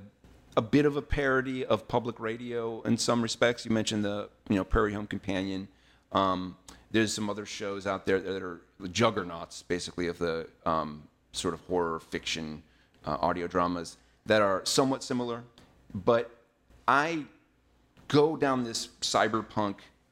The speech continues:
alleyway, um, and towards a narrative arc for the main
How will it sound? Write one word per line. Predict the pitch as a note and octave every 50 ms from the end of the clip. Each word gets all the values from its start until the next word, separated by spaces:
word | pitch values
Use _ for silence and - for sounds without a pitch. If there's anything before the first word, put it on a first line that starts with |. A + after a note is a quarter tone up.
| _ - -
alleyway, | G2+ G#2+ G#2 G2+ G2+ G2+ F#2+ F2 E2+ E2+ E2+ E2+ D#2+ E2+ E2+ E2+ _ _ _ _ _ _ _ - - -
um, | F2+ F2 F2 F2 F2 E2+ - - -
and | G2+ G#2+ G#2 F#2+
towards | - - B2 B2 A2+ G#2
a | A2+
narrative | A2 G#2+ G#2 G2+ G2+ F#2+ - - - G2+ F#2 F2+ - - - - - _ _ _ _ _ _ - - - -
arc | G#2+ G#2 G2 F#2 - -
for | - - A2 G2
the | F#2 F#2+
main | G2 G#2 G2 F#2 F#2 F2+ E2+ F2 F#2